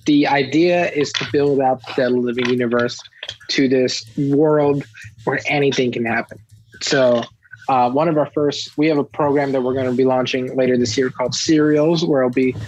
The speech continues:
uh, for one dollar, you get an, you get a four to eight page chapter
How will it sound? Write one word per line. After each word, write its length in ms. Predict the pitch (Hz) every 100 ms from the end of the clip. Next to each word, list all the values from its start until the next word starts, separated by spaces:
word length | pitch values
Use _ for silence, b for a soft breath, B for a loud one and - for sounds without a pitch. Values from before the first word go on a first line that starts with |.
| B B B 139
uh, 260 | 127 123 120
for 80 | 135
one 300 | 131 143 135
dollar, 380 | 131 135 139 139
you 140 | 123
get 120 | 127
an, 100 | 123 - - 143 110
you 160 | 147 135
get 200 | 123 120 131
a 140 | 127 -
four 240 | 143 139 139
to 280 | 147 127
eight 160 | 131 123
page 320 | 143 131 123 -
chapter 520 | 131 123 147 143